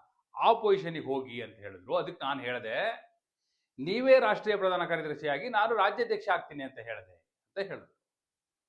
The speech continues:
ಅಷ್ಟ್ ಹೇಳಿ ಅವ್ರು ತಿರ್ಕೊಂಡು ಹೋಗ್ತಾ ಇದ್ರು. ರಿಪೋರ್ಟರ್‌ಗಳೆಲ್ಲ ನಗ್ತಾ ಇದ್ರು, "ಏನ್ ಹಿಂಗೆ ಹೇಳ್ಬಿಟ್ರಲ್ಲ?" ಅಂತ ಹೇಳಿ. ಹಾಗಾದ್ರೆ ಏನ್ ನಡೀತಾ ಇದೆ ಬಿ ಜೆ ಪಿಯಲ್ಲಿ?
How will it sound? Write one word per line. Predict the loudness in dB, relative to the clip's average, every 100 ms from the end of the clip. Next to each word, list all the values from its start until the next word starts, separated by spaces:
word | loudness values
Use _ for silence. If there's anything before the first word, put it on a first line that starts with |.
| _ _ _ -10
ಅಷ್ಟ್ | -6
ಹೇಳಿ | 0 2 2
ಅವ್ರು | 0
ತಿರ್ಕೊಂಡು | -4 -4 0 2
ಹೋಗ್ತಾ | 2 2 0
ಇದ್ರು. | 0 0 -10 -14 _ _ _ _ _ _ _ -10
ರಿಪೋರ್ಟರ್‌ಗಳೆಲ್ಲ | -2 -2 0 2 4 4
ನಗ್ತಾ | 0 0 0
ಇದ್ರು, | 2 -2
"ಏನ್ | -4
ಹಿಂಗೆ | -4 -4
ಹೇಳ್ಬಿಟ್ರಲ್ಲ?" | -2 -4 -6 -6
ಅಂತ | -6 -8
ಹೇಳಿ. | -12 -14 -20 _ _ _ _ _ 4
ಹಾಗಾದ್ರೆ | 4 4 0
ಏನ್ | 0 8 8 8
ನಡೀತಾ | 2 2 2
ಇದೆ | 2 -2
ಬಿ | -4 -6
ಜೆ | -8
ಪಿಯಲ್ಲಿ? | -10 -18 -18